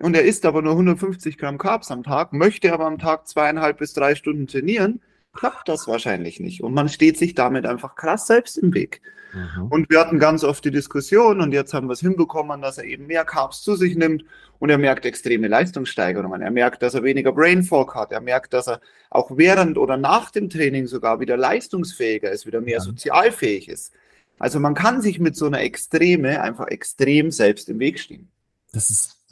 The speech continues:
Speaker 2: super krass. Weil der Bezug, den du zu einer, äh, zu, zu, zu, zu, zum, zum Essen in de-, oder dem Makronährstoff dann hast, der kann zu einem Riesenproblem werden.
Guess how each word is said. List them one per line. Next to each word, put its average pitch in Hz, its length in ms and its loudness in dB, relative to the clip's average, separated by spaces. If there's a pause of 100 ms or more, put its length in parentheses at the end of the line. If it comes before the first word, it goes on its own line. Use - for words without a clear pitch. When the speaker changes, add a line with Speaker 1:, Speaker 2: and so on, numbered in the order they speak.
(220)
Speaker 2:
super 123 240 -2
krass. - 380 -12 (560)
Weil 113 340 0 (160)
der 123 140 -2
Bezug, 208 560 0
den 123 160 6
du 113 100 0
zu - 200 -4
einer, 107 440 0
äh, 107 160 -4
zu, - 220 -6
zu, - 180 -6
zu, 110 220 -4
zu, - 200 -6
zum, 101 340 -4
zum 107 340 2
Essen 120 540 0 (180)
in 113 160 2
de-, 110 100 6
oder 107 180 2
dem 92 200 0
Makronährstoff 135 800 0
dann 85 220 -4
hast, 104 340 -4 (240)
der 107 80 -4
kann 165 220 0
zu 151 140 -2
einem 110 120 0
Riesenproblem 185 880 -2
werden. - 360 -10